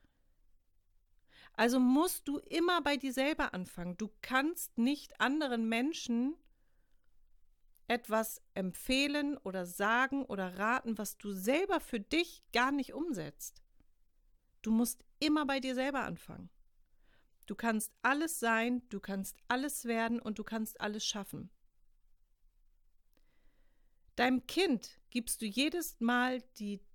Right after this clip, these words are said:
die Stärke und den Rückhalt und sagst, ne, bleib dran, das schaffst du, du musst nur ein bisschen üben, hab Geduld,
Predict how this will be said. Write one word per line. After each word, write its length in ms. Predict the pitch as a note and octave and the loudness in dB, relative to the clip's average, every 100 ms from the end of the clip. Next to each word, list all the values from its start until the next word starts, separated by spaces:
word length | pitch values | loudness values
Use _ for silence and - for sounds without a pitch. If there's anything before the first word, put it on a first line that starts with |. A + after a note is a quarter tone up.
| - _ - - | -20 _ -18 -8
die 180 | F#3+ | -6
Stärke 800 | F3+ - - G3+ G3 B3 E4 E4 | -4 -4 0 4 4 2 -2 -4
und 160 | A#3 G3+ | -4 -4
den 160 | F#3+ F#3 | -4 -4
Rückhalt 680 | G3 B3+ B3+ C#4 C#4+ D#4 | -4 -6 -4 -2 -2 -6
und 200 | - G3 | -8 -8
sagst, 520 | G3+ G3+ B3+ - - - - - - - _ - | -2 0 0 -4 -16 -18 -20 -20 -20 -20 _ -4
ne, 260 | B3 D#4 D#4 _ - | -2 -2 -6 _ -4
bleib 260 | A3 A#3 | -2 -2
dran, 440 | A#3 B3 C4+ C#4+ D4+ - | 0 2 2 0 -2 -8
das 160 | G#3+ | -6
schaffst 500 | - C4 B3+ - - | -2 0 -2 -6 -10
du, 320 | A3 A3+ A3+ - _ | -6 -4 -6 -10 _
du 60 | - | -4
musst 280 | G#3+ G#3 - | -2 -2 -4
nur 80 | G#3 | -4
ein 20 | |
bisschen 280 | G#3+ B3 A#3 | -2 -4 -2
üben, 500 | C#4+ C#4+ C4 B3 G#3+ | 0 2 2 0 -4
hab 200 | A3 - | -8 -4
Geduld, 600 | A#3+ C#4 C4 C4 B3+ | -4 0 0 0 -2